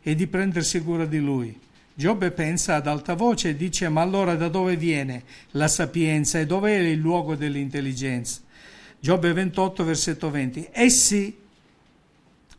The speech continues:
cioè la sapienza e l'intelligenza, "sono nascosti agli occhi di ogni vivente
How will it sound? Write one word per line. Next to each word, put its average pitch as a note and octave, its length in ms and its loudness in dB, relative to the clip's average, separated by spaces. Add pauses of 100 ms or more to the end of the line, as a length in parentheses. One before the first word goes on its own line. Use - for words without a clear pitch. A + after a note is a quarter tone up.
(680)
cioè D3+ 560 0
la D3 180 -2
sapienza D#3 640 -2
e D3 40 0
l'intelligenza, C#3+ 1000 -4 (160)
"sono A3 360 0
nascosti G3+ 680 2
agli C#3+ 200 -2
occhi F3 360 -2
di D3+ 340 -2
ogni F3 360 -4
vivente C3+ 720 -4